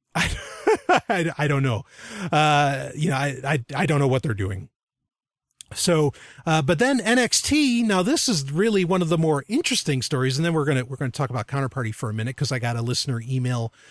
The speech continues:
um, about that. Uh, but with N X T, there is a messaging service called Nexty. That's N X X T Y. And this is for I O S and Android. And this runs off of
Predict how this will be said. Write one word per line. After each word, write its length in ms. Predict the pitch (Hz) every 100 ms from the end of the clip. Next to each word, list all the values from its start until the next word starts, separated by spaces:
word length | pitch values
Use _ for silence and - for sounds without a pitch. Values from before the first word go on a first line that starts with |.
| _ -
um, 280 | 120 113 110
about 400 | 139 123 127 120
that. 400 | 147 139 117 - - - - - _ -
Uh, 180 | 147
but 300 | 139 190 180 - _ _ _ _ _ -
with 260 | 180 190
N 160 | 226 262
X 240 | 247 -
T, 500 | - 262 262 214 202 - _ _
there 260 | - 143 190
is 300 | 196 220 180
a 160 | 185 170
messaging 500 | 254 311 254 196 156
service 600 | - 120 110 151 - - -
called 380 | - 170 156 147 139
Nexty. 600 | 151 233 - - 151 196 _ _ -
That's 240 | 135 - -
N 220 | 175 160
X 280 | 185 - -
X 360 | 170 - - - _ -
T 260 | - 160 143
Y. 400 | 127 117 113 180 _ _ _ _ - _ _ _ _ _ _ _ _ -
And 300 | 175 175 170
this 220 | 202 214
is 100 | -
for 300 | - 180 180
I 180 | 196 208
O 120 | 190
S 180 | 196 220
and 100 | 190
Android. 500 | 151 131 131 139 175
And 320 | 175 175 175 -
this 380 | 139 202 214
runs 460 | 147 151 226 220 165
off 400 | - 190 269 -
of 500 | 139 135 180 202 -